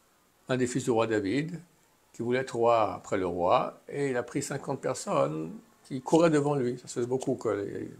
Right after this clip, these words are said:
les gens importants, les gens qui couraient devant eux. Mai Rebutaihu, quel était, qu'est-ce qu'il y a de spécial là-dedans, demande la Gemara. Tana, on a enseigné. Kulam Netulet Chol, tous,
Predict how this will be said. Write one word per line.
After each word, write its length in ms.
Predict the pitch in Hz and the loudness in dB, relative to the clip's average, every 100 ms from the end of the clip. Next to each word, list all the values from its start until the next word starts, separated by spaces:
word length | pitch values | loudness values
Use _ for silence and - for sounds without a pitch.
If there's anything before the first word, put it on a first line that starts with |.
| - | -16
les 60 | |
gens 140 | 107 117 | -8 -8
importants, 400 | 104 - - 143 | -4 -4 -4 -4
les 160 | 120 | -4
gens 120 | 90 - | -4 -8
qui 140 | - | -10
couraient 260 | - 123 117 | -6 -2 0
devant 360 | 110 104 98 | 0 -2 0
eux. 120 | 87 - _ _ _ _ _ _ _ _ _ _ _ _ _ _ _ _ _ _ _ | -2 -6 _ _ _ _ _ _ _ _ _ _ _ _ _ _ _ _ _ _ _
Mai 420 | 113 156 170 175 - | 4 8 10 8 2
Rebutaihu, 920 | 131 135 135 - 113 113 110 131 156 - - - - - _ _ _ _ - | 2 2 0 0 0 0 4 2 2 -4 -12 -12 -12 -20 _ _ _ _ -2
quel 280 | 143 143 | 2 4
était, 480 | 143 143 139 120 107 | 4 4 4 4 2
qu'est-ce 220 | - 139 - | 2 2 2
qu'il 100 | 131 | -2
y 40 | |
a 20 | |
de 100 | 117 | 0
spécial 480 | 117 - 120 131 120 | -2 -2 2 2 4
là-dedans, 320 | 107 104 117 | 2 0 -2
demande 240 | 120 113 104 | -2 -2 -2
la 100 | 104 | -2
Gemara. 480 | 98 92 90 131 - - - - _ _ | -2 0 2 0 -4 -20 -20 -20 _ _
Tana, 400 | 160 151 104 - - | 8 8 6 -6 -8
on 160 | 117 | -4
a 40 | 120 | -2
enseigné. 500 | 117 139 113 87 - _ _ _ _ _ | -2 -2 -2 -4 -8 _ _ _ _ _
Kulam 320 | - 165 190 170 | 6 12 12 10
Netulet 400 | 147 160 147 147 | 6 6 6 4
Chol, 460 | - 127 95 90 - _ - _ _ | 4 6 4 -2 -10 _ -20 _ _
tous, 400 | - 196 185 - | 0 2 2 -6